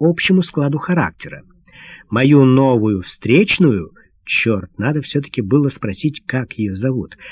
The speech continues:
Судя по тому, как она крутила баранку, я без сомнений отнес к фашистам в танке.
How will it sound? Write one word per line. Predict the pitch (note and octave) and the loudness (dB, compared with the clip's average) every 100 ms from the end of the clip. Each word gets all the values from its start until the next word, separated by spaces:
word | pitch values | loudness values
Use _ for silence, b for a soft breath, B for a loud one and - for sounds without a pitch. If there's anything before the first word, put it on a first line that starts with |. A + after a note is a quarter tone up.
| B | B
Судя | - - G3+ C3+ | -4 2 4 4
по | A2+ | 0
тому, | - A#2 G#2+ | -2 0 0
как | - - C3+ - | -2 -4 -4 -4
она | E2+ | -10
крутила | E2 G#2 C3 A#2 | -8 -6 -2 -2
баранку, | G#2 C3+ A3 G#3 G#3+ | 0 0 0 0 2
я | F#3+ G3+ A3 | 4 4 2
без | D#3 F#3 | 0 0
сомнений | - F#3+ F3+ F#3+ F#3 F#3 | 0 2 4 6 6 4
отнес | - C3 - A#2+ F#3+ F3 - b b b | 0 -4 0 2 2 0 -8 b b b
к | - | -8
фашистам | - C3+ - C#3 - C#3+ C3+ | -4 -2 0 0 0 -4 -4
в | - | -6
танке. | A2 G#2 G2+ - G2+ | -6 -4 -6 -8 -8